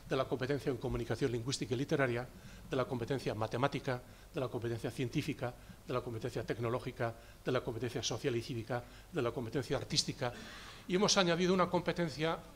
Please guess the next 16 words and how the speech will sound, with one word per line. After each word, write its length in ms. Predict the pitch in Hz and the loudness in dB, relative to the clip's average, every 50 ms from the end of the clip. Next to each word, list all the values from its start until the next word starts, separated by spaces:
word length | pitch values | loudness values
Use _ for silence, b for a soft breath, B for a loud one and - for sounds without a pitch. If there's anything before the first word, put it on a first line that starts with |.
| - - | -16 -4
que 120 | - 143 120 | -2 0 2
no 100 | 135 147 | 2 2
está 200 | - - 170 - | 2 2 0 0
presente 420 | - 139 - - 160 143 - 135 | 2 2 2 2 2 0 0 0
en 60 | 123 | 0
la 100 | 123 120 | 0 0
propuesta, 540 | - 127 113 - 156 127 - - 143 123 117 B B B B B B B B B - | -2 -6 -4 -2 -2 -2 0 0 0 0 0 B B B B B B B B B -6
eh, 220 | 180 135 117 117 | -2 -2 0 0
de, 800 | 110 117 110 107 107 104 107 107 120 190 175 135 110 110 110 - | 2 0 0 0 0 -2 -4 -4 -6 -8 -8 -8 -6 -6 -6 -4
eh, 40 | - | -2
europea, 520 | - 131 131 123 113 - 147 127 123 139 - B B B B B - | 2 2 4 4 4 4 4 4 4 2 0 B B B B B 2
que 80 | 156 | 4
es 160 | 147 143 - | 6 6 4
la 160 | - 143 131 - | 4 2 2 2
competencia 420 | 160 113 127 123 160 147 - 147 | 0 -2 0 -2 -2 0 0 0
motriz 480 | 123 120 123 - 127 123 - - 175 | 0 0 0 0 -2 -2 -2 -4 -6